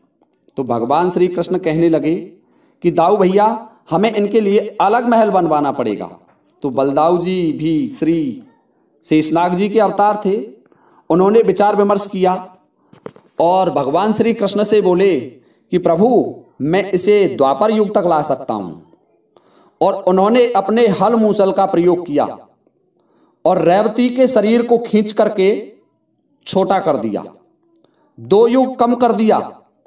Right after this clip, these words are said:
और उनकी लंबाई द्वापर युग के समान हो गई और वो बलदाऊ के बराबर लंबाई की रह गई।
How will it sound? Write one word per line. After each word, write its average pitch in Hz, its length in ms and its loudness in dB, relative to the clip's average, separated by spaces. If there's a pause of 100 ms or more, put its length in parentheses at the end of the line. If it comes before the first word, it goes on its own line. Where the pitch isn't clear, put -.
(520)
और 185 140 2
उनकी 202 400 0
लंबाई 185 560 2
द्वापर 151 500 0
युग 196 220 -2
के 175 80 0
समान 147 340 -2
हो 113 120 -6
गई 92 280 -8 (500)
और 160 100 2
वो 185 120 4
बलदाऊ 175 520 2
के 214 120 2
बराबर 165 380 2
लंबाई 156 360 0
की 139 140 -6
रह 113 160 -4
गई। 85 260 -8